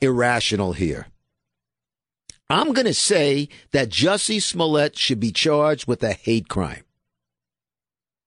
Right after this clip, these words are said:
Yeah, that Jussie Smollett should be charged with a hate crime. Because what Jussie Smollett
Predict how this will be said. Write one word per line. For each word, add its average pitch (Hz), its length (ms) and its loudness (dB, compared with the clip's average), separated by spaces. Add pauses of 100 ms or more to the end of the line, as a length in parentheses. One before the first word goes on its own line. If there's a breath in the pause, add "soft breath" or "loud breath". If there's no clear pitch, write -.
(960)
Yeah, 180 360 2 (840)
that 156 200 2
Jussie 202 520 2
Smollett 180 600 0
should - 240 -2
be 120 100 -2
charged 156 560 0
with 131 160 -4
a 117 80 0
hate 117 300 -2
crime. 98 360 -6 (1400)
Because 139 480 2
what 131 220 2
Jussie 170 420 0
Smollett 156 600 0